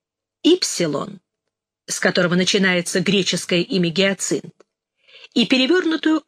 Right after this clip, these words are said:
«альфу», где как бы сплелись первые буквы Гиацинта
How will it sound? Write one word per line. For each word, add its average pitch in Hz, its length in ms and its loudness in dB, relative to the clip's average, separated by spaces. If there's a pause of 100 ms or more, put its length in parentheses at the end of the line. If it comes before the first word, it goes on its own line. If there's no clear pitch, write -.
(100)
«альфу», 147 560 -2 (480)
где 190 220 2
как 269 180 0
бы 208 80 2
сплелись 247 760 0
первые 202 440 2
буквы 185 320 0
Гиацинта 175 840 0